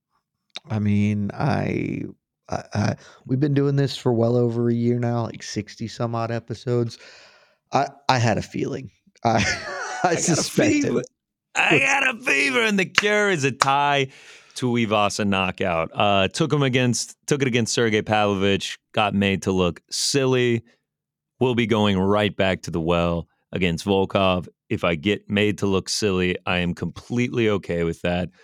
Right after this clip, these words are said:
Speaker 2: Half unit, plus two ninety-five, nice little payout if it happens. But there is no way, Jed. There is absolutely no way in hell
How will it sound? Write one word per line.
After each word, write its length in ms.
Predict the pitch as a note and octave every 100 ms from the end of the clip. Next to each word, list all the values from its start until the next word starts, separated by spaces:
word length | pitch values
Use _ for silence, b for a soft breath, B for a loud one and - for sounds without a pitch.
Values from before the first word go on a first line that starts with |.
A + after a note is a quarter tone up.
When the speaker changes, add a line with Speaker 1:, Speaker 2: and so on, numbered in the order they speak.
| b b b
Speaker 2:
Half 380 | - G2+ A2+ -
unit, 440 | F#2 F2 F2 E2+
plus 320 | - G2 G#2
two 200 | - A#2
ninety-five, 1120 | G#2 G2 G2 F#2+ - F2+ E2+ E2+ E2+ D#2 - _ _ F2+
nice 380 | F2+ G2+ G2+
little 200 | A2+ G#2 F#2+
payout 400 | G2 F#2+ F#2+ F2+
if 140 | -
it 80 | F#2
happens. 480 | E2+ E2+ F#2 F2 - B B B
But 160 | F#2+
there 200 | G#2+ G#2+ G#2+
is 140 | F#2+
no 340 | G#2+ A2+ A#2+
way, 300 | A#2+ G2+ E2+
Jed. 360 | D2+ D#2+ D2 F2+ _ _ -
There 140 | A#2
is 140 | A#2
absolutely 800 | A2+ A2+ - G#2 G2+ F2+ F2 D#2+ - _ _
no 300 | F#2+ A#2 D3
way 260 | D#3 C#3 C3
in 100 | B2
hell 480 | G2+ F#2+ E2 D#2+